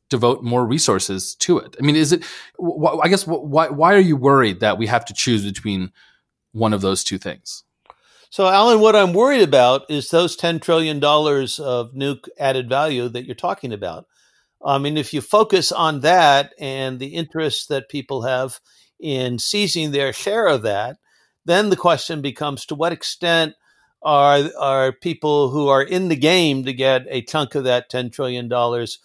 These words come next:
Speaker 2: able to shape debates about regulation in a way that hinders their competitors, and whether that dynamic will get in the way of a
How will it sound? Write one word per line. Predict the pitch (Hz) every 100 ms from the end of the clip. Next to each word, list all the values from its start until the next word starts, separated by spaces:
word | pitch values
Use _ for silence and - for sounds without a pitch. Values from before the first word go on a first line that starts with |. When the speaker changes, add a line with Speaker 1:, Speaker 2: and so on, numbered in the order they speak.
| _ _ _
Speaker 2:
able | 170 190 175 160 151 143
to | - 151
shape | - 170 160 156 -
debates | 131 143 147 147 -
about | 139 135 139
regulation | 131 131 135 127 123 - 127
in | 131
a | 120
way | 123 123 120 120 120 - _ -
that | 127
hinders | 123 147 135 135 120
their | 139 127
competitors, | - 120 160 170 127 117 117 - _ _ -
and | 147 135
whether | 147 151 147
that | 135 175 202 -
dynamic | 156 147 139 123 143 - - 160
will | 147
get | 123 156 156 -
in | 151 143
the | 143
way | 156 185 170 147 143 139
of | - 135 127 127 120
a | 127 127 123 123